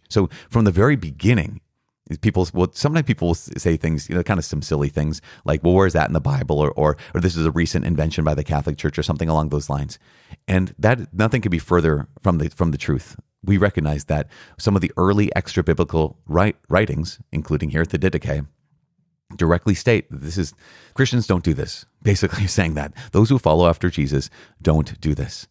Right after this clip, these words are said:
And so paragraph twenty-two seventy-two highlights, "Formal cooperation in an abortion constitutes a grave offense."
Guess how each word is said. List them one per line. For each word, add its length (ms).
And 80
so 120
paragraph 400
twenty-two 320
seventy-two 480
highlights, 480
"Formal 300
cooperation 640
in 140
an 80
abortion 440
constitutes 480
a 60
grave 300
offense." 420